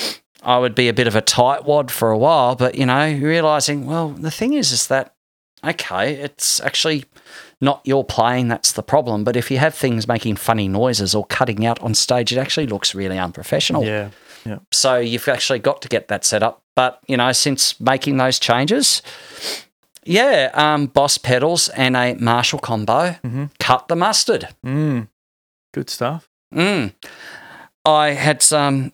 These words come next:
Speaker 1: uh, occasions with custom-made guitars that were just old kind of custom-made guitars that a friend of mine gave me to use, which, um, yeah, they actually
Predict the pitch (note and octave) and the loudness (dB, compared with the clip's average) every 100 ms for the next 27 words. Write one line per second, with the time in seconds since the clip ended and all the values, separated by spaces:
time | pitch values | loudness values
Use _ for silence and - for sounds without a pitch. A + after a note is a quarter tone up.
0 | - B2 A#2+ A#2+ A#2+ A#2+ A#2 A2 A2+ B2 | 2 2 4 4 4 2 2 0 0 2
1 | C3 A#2+ G#2+ G#2+ G#2+ - C3 - G#2 A2 | 2 2 0 -2 -2 0 2 2 0 2
2 | F#3+ E3 - - F#2+ G2+ C#3 - - - | 0 0 0 0 2 2 0 0 -2 0
3 | A#2+ A2+ A2 - - _ B2 A2+ C3 - | 2 2 2 -4 -20 _ -2 0 0 2
4 | C3+ D#3+ E3+ - _ _ _ _ _ - | 2 4 2 -6 _ _ _ _ _ -12
5 | - C3+ C3+ C3 - C#3 - C3 B2+ C3+ | 0 2 2 0 0 0 2 0 0 0
6 | A#2+ B2 C3 A#2+ - B2+ - - D3 C3 | 0 2 2 2 0 -2 -2 0 0 2
7 | B2 B2 B2 - - - - - - _ | 2 2 0 -6 -18 -18 -16 -16 -18 _
8 | D3 C#3+ B2+ C3+ F3+ G3 F3 - - C#3+ | 0 2 0 0 2 2 0 -2 -2 -4
9 | C#3 - - E3 E3 E3+ E3 D#3+ - - | -2 -2 0 0 2 0 -2 -8 -18 -20
10 | _ _ _ C#4 D#4 G4 G#4 - A#3+ A#3 | _ _ _ -2 2 2 0 0 0 0
11 | - G3+ - G#3+ G#3 G3 | 0 -2 0 0 0 -4